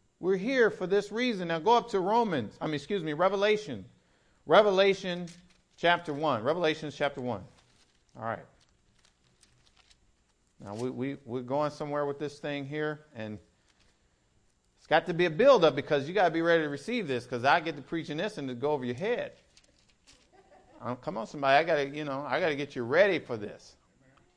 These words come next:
We all, now, let's, let's, before we even read anymore, we, do we agree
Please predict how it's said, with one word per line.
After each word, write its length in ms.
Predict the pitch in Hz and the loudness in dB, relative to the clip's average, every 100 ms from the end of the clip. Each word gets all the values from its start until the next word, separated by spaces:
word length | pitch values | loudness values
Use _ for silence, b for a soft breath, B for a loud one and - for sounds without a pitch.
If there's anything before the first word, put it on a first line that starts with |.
| _ _ _ _ | _ _ _ _
We 100 | 139 | 6
all, 340 | 185 208 208 - | 12 12 10 4
now, 320 | 151 165 117 - | 4 4 4 -4
let's, 220 | 120 135 135 | -8 -8 -6
let's, 240 | 135 143 | -8 -6
before 300 | 143 120 151 | -12 -2 0
we 140 | 165 | 2
even 140 | 170 165 | 0 0
read 220 | 165 165 | -2 -2
anymore, 340 | 165 160 151 b b b | -4 -2 -4 b b b
we, 160 | 139 170 | -4 -2
do 160 | 160 180 | 0 4
we 140 | 190 | 4
agree 600 | 160 175 214 185 170 - | 4 4 4 4 2 -6